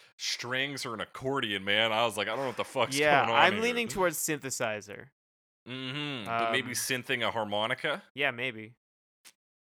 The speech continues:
Speaker 2: Definitely possible. With, like, some effects thrown in, some echo and
Speaker 1: Yeah. 'Cause it does do the, the bass harmonica roll, but it all, it seems to play quite high.
Speaker 2: Yeah, it's very high. It's no longer bass.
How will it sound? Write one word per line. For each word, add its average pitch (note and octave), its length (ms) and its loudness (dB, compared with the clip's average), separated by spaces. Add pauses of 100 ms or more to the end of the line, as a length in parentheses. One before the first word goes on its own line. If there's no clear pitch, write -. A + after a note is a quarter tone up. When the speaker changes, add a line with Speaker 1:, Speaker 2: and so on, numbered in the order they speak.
(120)
Speaker 2:
Definitely A#2+ 280 -8
possible. A2+ 500 -2
With, A#2+ 220 -6
like, B2 180 0
some A#2+ 240 -6
effects - 360 -6
thrown A2+ 260 -10
in, A#2 100 -10
some A2+ 200 -12
echo A2 380 -8
and G#2 220 -16 (300)
Speaker 1:
Yeah. A#2+ 720 2 (680)
'Cause C3 120 -10
it D3 140 -6
does D#3+ 260 0
do F#3 160 -6
the, D#3 380 0
the A#2 80 0
bass B2 300 0
harmonica A#2+ 560 0
roll, F#2 280 -2
but F2+ 140 -4
it F2+ 100 -2
all, G#2 220 -2
it G2+ 200 -12
seems C3 240 -8
to D#3+ 100 -10
play C3 280 -2
quite G#2 360 -2
high. G#2 340 4 (320)
Speaker 2:
Yeah, C3 300 8
it's A#2 160 -4
very B2+ 300 6
high. A2 240 0
It's A#2 180 -8
no C#3+ 200 2
longer B2+ 320 -2
bass. A2 460 -4